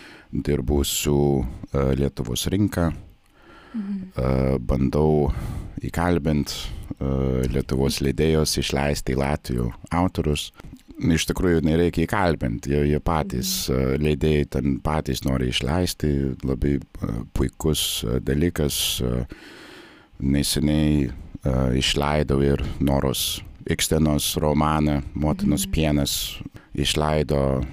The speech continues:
Speaker 1: Arno Junzas, e, romaną, e, ir, ir, ir daugybę, e, kitų kūrinių. Ir, ir jau tikrai mane džiugina, kad, e, dabar jau lietuviai irgi ten turi tą, e, galimybę skaityt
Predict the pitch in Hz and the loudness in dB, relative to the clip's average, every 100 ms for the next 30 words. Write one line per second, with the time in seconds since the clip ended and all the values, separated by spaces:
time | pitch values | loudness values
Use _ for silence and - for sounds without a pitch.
0 | - - 76 71 69 69 78 80 73 67 | -8 -2 0 2 2 2 4 4 4 2
1 | 65 - - 67 65 65 62 - _ _ | -2 -4 -2 0 0 0 -4 -8 _ _
2 | _ _ - - 85 76 73 71 73 71 | _ _ -18 -4 0 2 2 2 2 2
3 | 69 - - - - - - - 67 69 | -2 -10 -20 -20 -20 -20 -18 -4 0 2
4 | 71 76 76 - 71 69 69 67 - 71 | 4 4 2 2 2 2 2 0 0 -2
5 | 69 76 62 67 65 65 - 65 64 62 | 0 0 2 2 0 -2 -6 -2 -2 -2
6 | 69 - - - 71 58 58 57 60 64 | -4 -4 -4 -2 -2 -2 -2 -2 0 0
7 | 62 62 60 - 65 65 64 - 67 64 | 0 -2 -4 -4 -2 0 -2 -2 0 0
8 | 62 60 - 69 65 58 55 58 60 - | 0 0 0 0 0 -4 -4 -4 -6 -4
9 | 62 60 60 67 64 69 65 64 65 - | 0 0 0 -2 0 2 2 0 -2 -6
10 | - - - 67 - 80 71 73 65 - | -14 -10 -2 -2 0 2 2 2 -2 -4
11 | - 67 62 - 60 58 - - - - | -4 -2 -2 -2 -2 -4 -6 -14 -20 -20
12 | - - - - _ - - 53 58 71 | -20 -20 -20 -20 _ -14 -8 -6 -2 0
13 | 71 73 78 64 60 - 60 58 - 62 | 2 4 2 2 -2 -2 -4 -4 -2 -2
14 | - - | -4 -10